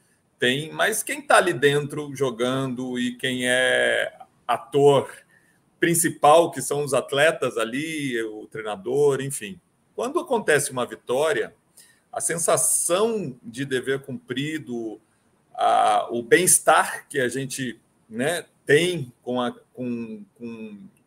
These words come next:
com, com aquele esforço feito e o resultado alcançado é tão bom, é tão bom,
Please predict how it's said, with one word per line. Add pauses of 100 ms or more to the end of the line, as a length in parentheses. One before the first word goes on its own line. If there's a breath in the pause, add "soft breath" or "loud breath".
(120)
com, (500)
com
aquele
esforço
feito
e
o
resultado
alcançado (760 loud breath)
é (220)
tão
bom,
é
tão
bom,